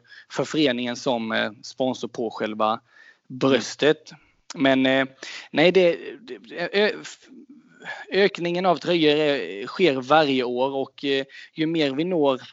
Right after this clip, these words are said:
internationella marknader, desto mer kommer det också att bli. De, eh, försäljningssiffrorna när Nike har tagit över har ökat, och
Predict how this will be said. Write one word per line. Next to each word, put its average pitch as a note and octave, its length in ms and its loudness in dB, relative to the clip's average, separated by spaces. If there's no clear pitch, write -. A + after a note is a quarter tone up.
internationella D3 720 0
marknader, C3 540 0
desto C3 280 -6
mer C#3 240 -2
kommer B2+ 280 -6
det C#3 80 -4
också C#3 240 -4
att A#2+ 100 -4
bli. B2+ 400 -4
De, C3 460 0
eh, C3 200 4
försäljningssiffrorna D3 1000 0
när D3 120 -2
Nike D#3+ 300 -2
har C3 60 -8
tagit C#3 320 -2
över C3 240 2
har C#3+ 80 -2
ökat, C#3+ 460 -2
och C3+ 280 -6